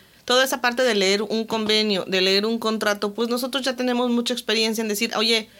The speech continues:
cuidado, ¿no? A lo mejor te va a hacer por la primera impresión de un costo así en grandote, pero hay que leer qué incluye, hay que leer la letra chiquita,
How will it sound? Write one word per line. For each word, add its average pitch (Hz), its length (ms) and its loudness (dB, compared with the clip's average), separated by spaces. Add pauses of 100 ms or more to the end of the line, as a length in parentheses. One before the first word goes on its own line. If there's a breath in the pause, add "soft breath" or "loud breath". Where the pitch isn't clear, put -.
(180 loud breath)
cuidado, 208 440 2
¿no? 180 80 -2
A 196 60 0
lo 208 80 0
mejor 208 240 -4
te 220 120 -2
va 214 120 0
a - 20 0
hacer 208 240 -6
por 208 100 -4
la 185 120 -4
primera 185 240 -4
impresión 196 400 -4
de 202 80 0
un 202 200 -2
costo 202 360 -4
así 202 160 -4
en 202 100 0
grandote, 202 460 0
pero 175 160 -2
hay 175 80 0
que 185 120 -6
leer 165 240 -2
qué 160 120 -10
incluye, 185 460 0
hay 170 40 -2
que 180 80 -4
leer 175 220 0
la 165 80 -2
letra 160 260 -6
chiquita, 185 460 -8